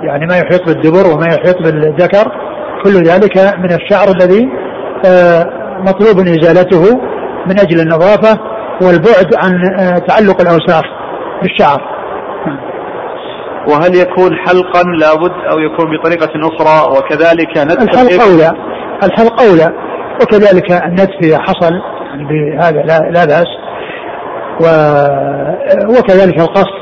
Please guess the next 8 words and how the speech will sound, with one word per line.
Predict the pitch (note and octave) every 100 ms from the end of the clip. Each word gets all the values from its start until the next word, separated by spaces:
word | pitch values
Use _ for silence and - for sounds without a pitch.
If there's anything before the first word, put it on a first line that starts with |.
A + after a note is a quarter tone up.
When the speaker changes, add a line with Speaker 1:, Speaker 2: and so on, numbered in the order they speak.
| - - - - - - - - -
Speaker 1:
كل | D4+
ذلك، | F#3+ E3 E3+ F#3+
آه، | C4 D4+ - - - - - G3+ F#3 A#3+
يحصل | G3+ - F#3+
به | D#3+
المقصود، | F3+ - A#3 B3
ولكن | F#3+ G#3 G#3 A#3 C#4 - - - - - G3+
إزالته | E3 G3+ F3+ D#3+ E3+